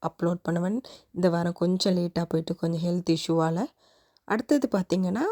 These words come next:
ஒன் கிலோல வந்து ஒனியன் வாங்கினேன். So, அந்த ஒரு பேக்கும் இதுல நான் ஆட் பண்ணியிருக்கிறேன்.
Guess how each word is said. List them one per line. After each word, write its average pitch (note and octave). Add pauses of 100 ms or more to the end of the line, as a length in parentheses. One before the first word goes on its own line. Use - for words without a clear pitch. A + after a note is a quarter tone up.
ஒன் F#3+ (100)
கிலோல F3+
வந்து F3 (540)
ஒனியன் F3
வாங்கினேன். E3 (1400)
So, D#3 (100)
அந்த E3
ஒரு D3+ (1040)
பேக்கும் E3 (300)
இதுல E3 (340)
நான் D#3+
ஆட் E3
பண்ணியிருக்கிறேன். E3+